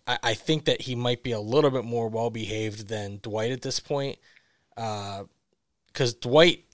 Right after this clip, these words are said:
can do whatever he wants at this point. One, there will be a market for him, and two, he's already made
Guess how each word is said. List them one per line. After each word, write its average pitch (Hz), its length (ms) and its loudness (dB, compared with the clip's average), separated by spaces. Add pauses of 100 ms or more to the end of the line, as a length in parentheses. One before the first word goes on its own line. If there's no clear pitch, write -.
(640)
can 160 140 6
do 139 100 6
whatever 135 260 10
he 120 80 6
wants 123 280 6
at 117 60 -6
this 117 140 4
point. 117 240 2
One, 127 580 6
there 127 180 10
will 120 140 8
be 120 100 4
a 110 60 6
market 113 380 4
for 123 200 6
him, 113 160 2
and 104 120 -2
two, 151 360 10
he's 127 200 8
already 117 300 8
made 113 440 2